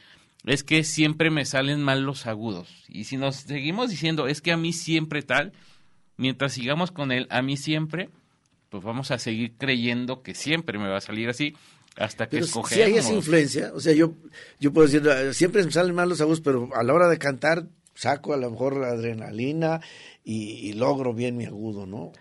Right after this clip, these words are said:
Speaker 1: Y aunque salga,
Speaker 2: O sea, ¿qué tanto
Speaker 1: aunque
Speaker 2: te,
Speaker 1: llega a
Speaker 2: te
Speaker 1: salir bien,
Speaker 2: programas?
Speaker 1: me salió mal. O sea, ve-, vemos
Speaker 2: Ah,
Speaker 1: a veces el
Speaker 2: ok.
Speaker 1: cantante que, que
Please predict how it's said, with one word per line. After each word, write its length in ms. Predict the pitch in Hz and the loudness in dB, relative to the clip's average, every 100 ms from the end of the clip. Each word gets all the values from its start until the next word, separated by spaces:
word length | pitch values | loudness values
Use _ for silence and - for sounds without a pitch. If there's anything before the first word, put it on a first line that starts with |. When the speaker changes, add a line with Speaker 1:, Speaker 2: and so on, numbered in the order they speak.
| _ | _
Speaker 1:
Y 160 | - 131 | -2 0
aunque 260 | 131 127 131 | 0 -2 -2
salga, 280 | 135 147 | 0 2
Speaker 2:
O 40 | 156 | 2
sea, 220 | 151 165 | 4 6
¿qué 160 | 165 185 | 6 6
tanto 140 | 196 | 6
Speaker 1:
aunque 220 | 151 175 | 6 6
Speaker 2:
te, 60 | 156 | 6
Speaker 1:
llega 180 | 175 196 | 6 6
a 20 | |
Speaker 2:
te 60 | 185 | 6
Speaker 1:
salir 220 | 170 - | 4 4
bien, 0 | 139 170 | 4 4
Speaker 2:
programas? 200 | 214 143 | 2 0
Speaker 1:
me 180 | 143 135 | 0 0
salió 320 | 123 117 120 | 0 -2 0
mal. 260 | 110 92 - _ _ _ _ | -2 -6 -10 _ _ _ _
O 60 | 104 | -4
sea, 340 | 123 120 - | 0 0 0
ve-, 180 | 120 139 | 0 -2
vemos 360 | 117 143 156 160 | 0 2 4 4
Speaker 2:
Ah, 80 | 139 | 4
Speaker 1:
a 20 | |
veces 520 | 143 151 165 160 - | 0 0 -2 -2 -6
el 200 | - 127 127 | -6 -2 -2
Speaker 2:
ok. 60 | |
Speaker 1:
cantante 680 | 120 127 98 147 151 156 160 | -2 -2 0 0 -2 -4 -6
que, 440 | 165 123 113 107 - _ _ _ _ _ | -6 -4 -2 -4 -8 _ _ _ _ _
que 400 | - 117 113 120 | -6 -2 -2 -4